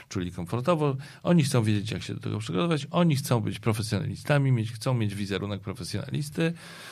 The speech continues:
bo to się łączy bardzo mocno z ich pracą. I tyle <laughs>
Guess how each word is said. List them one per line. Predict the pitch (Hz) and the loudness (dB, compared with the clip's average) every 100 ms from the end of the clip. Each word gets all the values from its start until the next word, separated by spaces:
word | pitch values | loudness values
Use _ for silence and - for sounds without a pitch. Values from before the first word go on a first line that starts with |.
| - | -8
bo | 139 156 | 2 4
to | 156 180 180 180 - _ - | 6 6 6 4 -4 _ -2
się | 143 | 2
łączy | 143 139 135 | 4 2 4
bardzo | 131 127 120 | 4 4 4
mocno | 110 107 110 101 | 2 2 2 0
z | 107 | -2
ich | 90 - | -4 0
pracą. | 113 104 110 - - - _ - - - - - _ - | 6 6 4 -6 -8 -16 _ -20 -20 -20 -20 -20 _ 0
I | 165 175 | 4 4
tyle | 170 117 78 - - _ | 4 0 0 -4 -12 _
<laughs> | - | -10